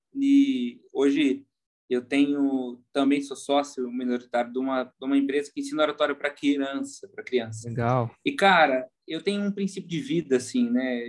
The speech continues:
Speaker 1: Eu já tava lendo um Provérbios que falou comigo, pensando sobre isso. A Bíblia fala que o sábio torna o conhecimento atraente.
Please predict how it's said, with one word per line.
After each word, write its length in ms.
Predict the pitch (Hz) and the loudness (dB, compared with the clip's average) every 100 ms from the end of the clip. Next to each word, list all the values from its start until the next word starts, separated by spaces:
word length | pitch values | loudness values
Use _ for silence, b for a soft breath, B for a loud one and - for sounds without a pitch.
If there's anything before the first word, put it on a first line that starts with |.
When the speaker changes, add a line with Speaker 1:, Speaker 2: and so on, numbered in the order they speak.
| 120 | -4
Speaker 1:
Eu 120 | 127 | -2
já 100 | 139 | 0
tava 200 | 151 160 | 2 2
lendo 240 | 160 165 156 | 2 -2 -10
um 60 | |
Provérbios 640 | - 156 127 139 147 - - | -4 -2 2 2 0 -4 -18
que 140 | _ | _
falou 260 | 139 139 160 | -2 -2 -2
comigo, 580 | 143 147 147 123 113 - | -2 -4 -4 -6 -8 -6
pensando 340 | 135 135 190 190 | -6 -4 -6 -2
sobre 280 | 160 131 | -4 0
isso. 280 | 117 110 - b b b - | -2 -4 -14 b b b -10
A 40 | |
Bíblia 280 | 185 139 147 | -2 2 2
fala 340 | - 147 160 160 | 4 4 4 2
que 720 | - 165 165 147 139 - - _ _ - | -6 -10 -6 -2 -2 -4 -10 _ _ -8
o 140 | 143 | -8
sábio 600 | 139 - 147 160 160 202 196 | -6 0 2 2 0 -4 -2
torna 340 | 156 160 175 165 | 0 0 0 -12
o 60 | - | -14
conhecimento 600 | 160 151 - 147 147 160 | -12 -12 -12 -10 -8 -10
atraente. 840 | 156 160 151 131 139 139 - _ | -6 -4 -2 -4 -6 -10 -18 _